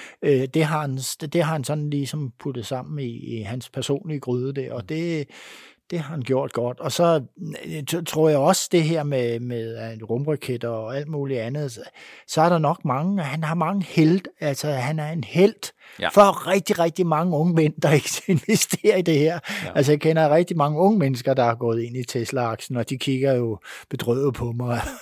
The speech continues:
Speaker 1: <laughs> når jeg fortæller, at jeg ikke har været med på den tur, men, øh, med et stort tillykke til dem, der
Speaker 2: Så de
Speaker 1: var
Speaker 2: kigger lidt overbærende og tænker, "Det er synd for dig, Helge."
Speaker 1: Ja, det var sådan en ældre mand der, der sidder. <laughs> Men, men sådan er det jo, øh, øh, vi kan jo ikke alle sammen, øh, se det,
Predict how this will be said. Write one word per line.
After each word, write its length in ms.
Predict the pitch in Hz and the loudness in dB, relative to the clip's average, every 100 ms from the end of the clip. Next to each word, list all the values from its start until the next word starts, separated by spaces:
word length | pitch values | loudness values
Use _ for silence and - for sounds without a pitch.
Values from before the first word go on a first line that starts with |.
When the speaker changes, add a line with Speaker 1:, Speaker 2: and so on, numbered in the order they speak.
| - 147 | -12 -2
Speaker 1:
<laughs> 100 | 202 | 0
når 160 | 151 131 | 0 -2
jeg 140 | 120 | -6
fortæller, 380 | 107 120 120 120 | -8 -6 -6 -6
at 60 | 123 | -8
jeg 120 | 110 | -8
ikke 120 | 104 | -8
har 60 | 123 | -6
været 160 | 117 | -6
med 140 | 113 113 | -8 -8
på 100 | 123 | -10
den 200 | 113 101 | -10 -8
tur, 280 | - 131 120 | -8 -6 -8
men, 220 | 127 120 - - - - - - - | -8 -8 -10 -14 -14 -16 -18 -18 -8
øh, 140 | 123 120 | -6 -4
med 160 | 120 | -4
et 120 | 113 | -6
stort 340 | - - 139 135 | -10 -2 -2 0
tillykke 420 | 143 123 123 131 | 0 2 2 0
til 200 | - 123 | -2 -4
dem, 200 | 110 117 | -4 -6
der 200 | 123 117 | -10 -6
Speaker 2:
Så 100 | 104 | -2
de 80 | 107 | 0
Speaker 1:
var 80 | 117 | 0
Speaker 2:
kigger 180 | 117 110 | 0 0
lidt 120 | 98 | 0
overbærende 540 | 92 92 110 107 90 | 2 2 2 2 0
og 100 | 85 | -6
tænker, 280 | - 95 90 | -6 -6 -6
"Det 100 | 87 | -6
er 40 | 85 | -6
synd 220 | 98 87 | -8 -6
for 60 | |
dig, 140 | 90 85 | -4 -4
Helge." 260 | 82 85 85 - | -6 -10 -10 -4
Speaker 1:
Ja, 280 | 113 131 120 | 2 2 2
det 80 | 127 | -2
var 80 | 117 | -2
sådan 260 | 131 131 | -2 0
en 40 | 113 | 0
ældre 200 | 127 123 | 2 0
mand 200 | 117 - | -2 -4
der, 140 | 120 120 | -8 -6
der 80 | |
sidder. 220 | 104 127 - 622 - - 175 175 - | -6 -4 -4 -6 0 4 4 4 -4
<laughs> 540 | 180 - - 185 151 | -10 -16 -8 -6 -2
Men, 180 | 147 139 - - - | -2 -4 -6 -14 -4
men 100 | 143 | 2
sådan 200 | 131 196 | 6 6
er 60 | 214 | 6
det 260 | 208 202 | 6 8
jo, 280 | 233 202 170 | 10 12 10
øh, 400 | 151 135 139 147 139 165 | 8 6 4 2 -6 -8
øh, 400 | 151 147 135 151 | -6 -4 -6 -8
vi 60 | 143 | -6
kan 160 | - 156 | 2 4
jo 100 | 156 | 4
ikke 140 | 160 | 2
alle 140 | 147 | -2
sammen, 380 | 143 147 147 139 | -2 -2 -2 -2
øh, 60 | 123 | -2
se 240 | - 151 | -2 -4
det, 240 | 143 135 | -2 -2